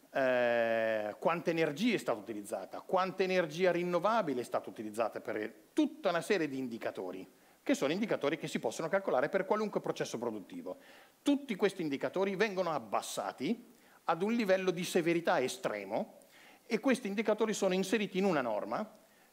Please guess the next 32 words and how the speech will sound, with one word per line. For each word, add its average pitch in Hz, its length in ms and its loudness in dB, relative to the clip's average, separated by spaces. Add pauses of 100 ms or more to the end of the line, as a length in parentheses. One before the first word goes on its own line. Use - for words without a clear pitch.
(120)
che 165 140 2
è - 20 4
la, 143 180 2
una 151 160 2
norma 175 300 2
uni, 147 440 2
voi 127 140 0
sapete 120 320 -4
che 104 120 -4
cos'è 131 220 0
uni, 156 460 0 (460)
eh, 117 760 4
che 202 140 4
stabilisce 196 760 0
quali 135 320 0
devono 175 380 2
essere 151 320 0
i 127 80 -6
criteri 139 480 2
di 110 80 -8
una 117 160 -2
pelle 139 260 0
finita 208 380 0
per 190 140 2
essere 147 280 0
considerata 156 560 0
una 165 260 0 (400)
pelle 202 380 2
a 220 80 4
ridotto 185 540 0
impatto 180 500 -2
ambientale. 107 760 -6